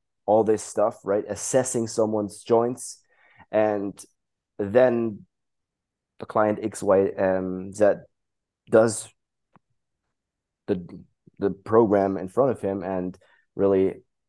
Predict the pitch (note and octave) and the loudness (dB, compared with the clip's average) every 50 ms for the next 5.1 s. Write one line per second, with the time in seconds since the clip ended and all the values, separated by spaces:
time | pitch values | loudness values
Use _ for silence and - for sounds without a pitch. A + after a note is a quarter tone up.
0 | _ _ _ _ _ _ - B2+ A#2 - - - G#2+ G#2 - F#2+ - G2+ F#2+ - | _ _ _ _ _ _ 2 2 2 0 -2 -6 -6 -6 -6 -6 -6 -6 -6 -4
1 | - - F#2+ F#2+ F#2 - F2+ E2+ F2 - - _ _ _ _ _ - G2+ G2 G2 | -4 -4 -4 -4 -4 -4 -4 -4 -4 -6 -10 _ _ _ _ _ -2 -2 -2 -2
2 | - G2 F#2 - - - _ - - G2+ G2 F#2 - - G2+ F#2+ F#2 F2 F2+ E2+ | -2 -8 -12 -14 -16 -16 _ 0 2 2 2 0 0 2 4 4 4 2 0 -4
3 | E2 E2+ - - - _ _ _ _ _ _ - G#2 G#2 G#2 - - G#2+ G2 F#2+ | -4 -6 -12 -16 -20 _ _ _ _ _ _ 2 2 2 2 2 0 0 0 0
4 | F#2 G2 - _ _ _ _ - G2+ G2 F#2 - - - F#2+ F#2 F2 F2 - - | -2 -6 -12 _ _ _ _ -2 -2 -2 -4 -6 -8 -4 -2 -2 -2 -2 -6 -12
5 | - - | -18 -20